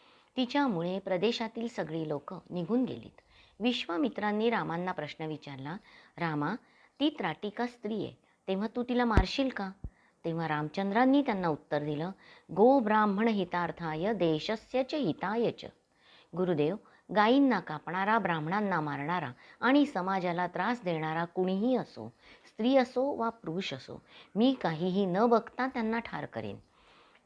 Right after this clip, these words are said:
ज्याच्यामुळे धर्माचा उच्छेद होतो आणि माझ्या जनतेला त्रास होतो,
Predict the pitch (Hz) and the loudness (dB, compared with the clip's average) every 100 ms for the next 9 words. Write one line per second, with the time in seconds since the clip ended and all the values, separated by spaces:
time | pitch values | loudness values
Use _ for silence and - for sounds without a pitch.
0 | 170 214 208 294 285 220 202 214 180 151 | -2 -2 0 2 4 2 0 -2 -4 -4
1 | 165 - 170 - 147 - 208 254 175 - | -6 -6 -6 -6 -8 -8 -6 -4 -6 -10
2 | - - - _ 233 254 214 175 160 170 | -16 -18 -20 _ 0 2 2 0 -4 -6
3 | 156 147 170 233 240 262 262 185 - - | -4 -4 -2 0 0 -2 -4 -8 -10 -18
4 | - - | -16 -18